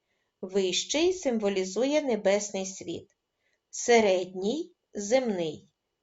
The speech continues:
нижній — підземний. На верхньому ярусі зображений бог Перун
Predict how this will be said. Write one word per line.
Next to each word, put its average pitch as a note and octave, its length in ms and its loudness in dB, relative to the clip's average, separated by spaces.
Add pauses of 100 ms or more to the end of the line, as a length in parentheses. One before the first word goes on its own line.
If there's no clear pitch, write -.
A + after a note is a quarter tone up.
(160)
нижній — F#3+ 800 -4 (260)
підземний. B3+ 840 -2 (840)
На A#3+ 160 4
верхньому D4 600 4
ярусі F#3 760 2
зображений C#4 680 4
бог A#3 500 -2
Перун A#3 500 2